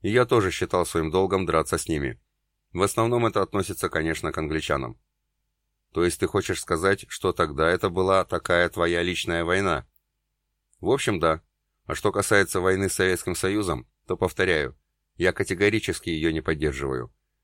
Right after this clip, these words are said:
Доказательством моих слов служит то, что я почти весь последний год прослужил на территории Германии, и скажу тебе честно,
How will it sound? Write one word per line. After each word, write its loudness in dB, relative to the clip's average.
Доказательством 0
моих 0
слов 0
служит -2
то, 2
что -4
я 6
почти -2
весь 2
последний -2
год 2
прослужил 0
на 0
территории 0
Германии, 0
и -2
скажу 0
тебе -4
честно, -4